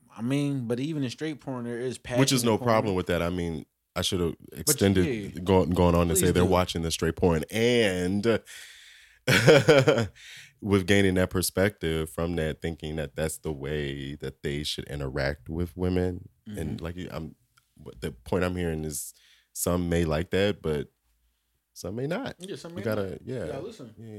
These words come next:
Speaker 2: yeah.
Speaker 1: Talk. We don't do that a lot. Talk. Yeah, that's why I watch it. But yeah, I ain't, I don't think watching, unless you're watching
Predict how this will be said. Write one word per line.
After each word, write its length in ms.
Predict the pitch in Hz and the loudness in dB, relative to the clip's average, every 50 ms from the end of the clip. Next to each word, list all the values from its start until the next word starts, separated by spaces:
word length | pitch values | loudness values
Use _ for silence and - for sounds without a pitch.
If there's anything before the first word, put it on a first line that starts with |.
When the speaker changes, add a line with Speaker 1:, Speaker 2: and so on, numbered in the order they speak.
| 104 | -14
Speaker 2:
yeah. 60 | 101 95 | -14 -10
Speaker 1:
Talk. 300 | - 175 190 - - _ _ _ _ _ _ - | -10 -10 -10 -10 -14 _ _ _ _ _ _ -12
We 60 | 135 | -10
don't 140 | 156 156 143 | -8 -8 -8
do 80 | 147 151 | -8 -6
that 120 | 139 120 107 | -6 -6 -6
a 40 | 98 | -6
lot. 220 | 98 95 90 _ _ _ _ _ _ _ | -8 -12 -14 _ _ _ _ _ _ _
Talk. 200 | - - - _ _ _ _ _ _ _ _ _ _ _ _ _ _ _ _ _ _ _ _ _ _ _ _ _ _ _ _ _ _ _ _ _ _ _ _ _ _ _ _ _ _ _ _ _ _ _ _ _ _ _ _ _ _ _ _ _ _ _ _ _ _ _ _ _ _ - | -20 -20 -20 _ _ _ _ _ _ _ _ _ _ _ _ _ _ _ _ _ _ _ _ _ _ _ _ _ _ _ _ _ _ _ _ _ _ _ _ _ _ _ _ _ _ _ _ _ _ _ _ _ _ _ _ _ _ _ _ _ _ _ _ _ _ _ _ _ _ -18
Yeah, 200 | 113 113 117 110 | -14 -12 -10 -10
that's 180 | 113 135 135 - | -10 -10 -10 -10
why 120 | 160 147 | -10 -10
I 60 | 143 | -8
watch 280 | 117 107 104 107 - - | -8 -8 -10 -10 -12 -14
it. 120 | - - - | -20 -20 -20
But 240 | 107 117 120 117 - - | -18 -16 -16 -18 -18 -18
yeah, 160 | - 139 110 82 85 87 _ _ _ - | -16 -16 -16 -16 -18 -20 _ _ _ -18
I 40 | 131 | -16
ain't, 300 | 143 143 139 135 123 - 104 104 _ _ - | -14 -12 -12 -14 -14 -16 -20 -20 _ _ -18
I 40 | 113 | -14
don't 180 | 123 135 131 120 | -14 -12 -12 -12
think 140 | 127 120 113 | -12 -10 -10
watching, 440 | 113 110 107 - 107 107 104 101 - _ _ _ _ _ _ _ _ _ _ _ _ _ _ - | -10 -10 -10 -12 -16 -16 -16 -18 -20 _ _ _ _ _ _ _ _ _ _ _ _ _ _ -12
unless 380 | 107 107 113 135 160 180 180 - | -8 -6 -4 -2 -2 -4 -4 -6
you're 100 | 170 151 | -8 -6
watching 540 | 151 147 151 151 - 131 120 110 104 95 | -4 -4 -6 -6 -6 -8 -8 -8 -10 -12